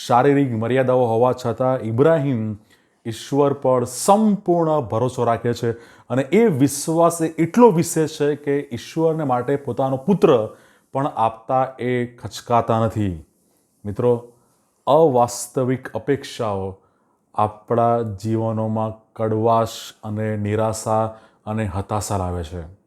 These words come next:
પણ ઇબ્રાહિમના જીવનમાં એવી કોઈ બાબત ત્યાં છે નહીં. એ સંપૂર્ણ આજ્ઞાપાલન સાથે અને સંપૂર્ણ વિશ્વાસ સાથે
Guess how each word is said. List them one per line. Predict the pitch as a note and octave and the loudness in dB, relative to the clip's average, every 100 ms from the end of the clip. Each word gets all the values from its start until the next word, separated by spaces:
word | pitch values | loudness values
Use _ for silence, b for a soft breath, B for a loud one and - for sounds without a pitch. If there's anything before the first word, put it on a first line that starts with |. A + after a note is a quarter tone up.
| _ _ b b b _ | _ _ b b b _
પણ | - G2+ | -10 -4
ઇબ્રાહિમના | G#2+ A2+ B2 B2 A#2+ A#2+ | 0 2 2 0 0 0
જીવનમાં | G#2+ G#2+ A#2 A2+ A#2 | -2 -2 -2 -2 -2
એવી | A2 A#2+ | 0 -2
કોઈ | A#2+ A3 A3 F#3 A2+ b b _ - | 2 4 4 2 -10 b b _ -4
બાબત | A2+ B2+ C3+ - - | -2 0 -2 -6 -8
ત્યાં | A#2 A2+ | -6 -6
છે | A2+ G#2+ | -4 -4
નહીં. | G#2+ A#2+ | -6 -2
એ | C3+ | -4
સંપૂર્ણ | - A3 A#3 G#3 G#3+ G3+ F#3 | 2 2 2 0 0 2 2
આજ્ઞાપાલન | F3+ - C3 C#3 D3 C#3+ C3+ C#3+ | 0 -2 -2 0 -2 -2 -2 -2
સાથે | C3 B2+ C#3 | -4 -8 -6
અને | C#3 | -6
સંપૂર્ણ | C3+ E3+ F3+ E3 E3+ | -2 -2 -2 -2 -2
વિશ્વાસ | C3+ B2+ C3 F3 E3 E3 | 0 0 0 0 0 0
સાથે | C#3 B2 A2+ | -2 0 -4